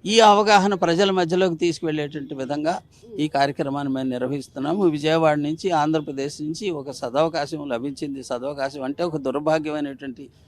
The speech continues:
ఒక దురదృష్టకరమైనటువంటి సంఘటన. తిరుపతి లడ్డూలు భగవంతుడికి చేసే నివేదన కలుషితమైంది అనేటువంటిది. కాబట్టి ప్రజలందరూ కూడా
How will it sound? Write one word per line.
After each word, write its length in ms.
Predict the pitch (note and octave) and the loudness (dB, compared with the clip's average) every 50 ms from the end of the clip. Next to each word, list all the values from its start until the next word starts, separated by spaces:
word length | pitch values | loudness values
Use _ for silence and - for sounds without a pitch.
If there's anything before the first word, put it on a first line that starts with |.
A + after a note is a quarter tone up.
| - - - - - - | -20 -20 -20 -14 -8 -6
ఒక 60 | C3+ | -4
దురదృష్టకరమైనటువంటి 1200 | C3 B2+ D3+ D3+ E3+ E3+ F#3+ F#3+ F#3 - - - E3 F3+ E3+ E3 E3+ E3 E3 E3 E3 F3 D3+ D#3 D#3 | -2 -2 -2 -2 0 0 0 0 0 0 -2 0 2 4 4 4 4 4 2 0 -2 -2 -4 -4 -2
సంఘటన. 520 | - - C3+ C3 D3 D3+ C#3 C#3 A#2+ A2 | -2 -2 -2 0 -2 -2 -2 -4 -4 -6
తిరుపతి 480 | F#2+ - - D3+ D3+ D#3 F3 E3+ D#3 E3 | -6 -6 -4 -4 0 0 0 0 0 2
లడ్డూలు 460 | D3 C#3 C#3+ C#3 C3+ D#3 E3+ F3 F3+ | 2 2 2 2 2 2 2 2 0
భగవంతుడికి 840 | E3+ C3 A#2+ B2 C#3 C#3 C#3 D3+ D#3+ D#3+ D#3 E3 D#3+ D#3 D3 E3 D#3 C3+ | -2 -2 0 0 0 0 0 -2 -2 -2 -2 -2 -4 -4 -4 -4 -6 -4
చేసే 300 | C3+ C#3+ C#3+ - - C#3+ | -6 -6 -6 -6 -4 -4
నివేదన 540 | C3 B2+ B2 C3 D3+ E3+ F3+ E3 F3+ F3+ F3+ | -4 -2 0 4 4 4 6 4 4 2 2
కలుషితమైంది 840 | - - C#3 D#3 E3 D#3 F3+ D#3+ - E3 E3 D#3+ D#3 D3+ D3 D#3 D#3 | 2 2 0 2 2 0 0 -2 0 0 2 2 0 0 -2 -2 -2
అనేటువంటిది. 680 | D3 C#3+ C#3+ C#3 B2 C#3 C3 B2 C#3 C#3 D#3+ F3+ G3+ - - - - A3 G#3 F#3+ - - _ _ _ _ _ - | -2 -4 -6 -6 -8 -8 -8 -8 -6 -6 -6 -6 -6 -8 -16 -20 -20 -18 -18 -18 -20 -20 _ _ _ _ _ -2
కాబట్టి 220 | D#3+ F3+ G3 G#3 | -2 0 0 2
ప్రజలందరూ 640 | F3 E3 F3 E3+ E3+ G3 G3 G3 G3 G#3 G#3 G#3+ G#3+ | 4 4 4 4 4 6 6 6 6 6 4 4 2
కూడా 420 | F#3+ - G3 F#3 G3 G3+ G3 F#3 | 2 2 2 4 6 6 6 6